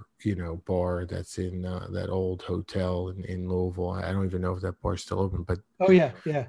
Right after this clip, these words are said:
Speaker 1: they had, you know, this amazing collection, this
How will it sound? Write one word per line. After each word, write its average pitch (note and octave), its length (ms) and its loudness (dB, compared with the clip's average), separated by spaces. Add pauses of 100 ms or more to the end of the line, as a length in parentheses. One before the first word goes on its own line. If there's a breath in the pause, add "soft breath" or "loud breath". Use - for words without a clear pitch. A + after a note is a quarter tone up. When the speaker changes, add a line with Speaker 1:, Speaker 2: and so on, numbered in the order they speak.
Speaker 1:
they F#2+ 200 2
had, F#2+ 580 2
you A2+ 120 -2
know, G2 120 -2
this F#2 240 -2
amazing G2 580 4
collection, F#2 800 -4 (140)
this F#2 260 -2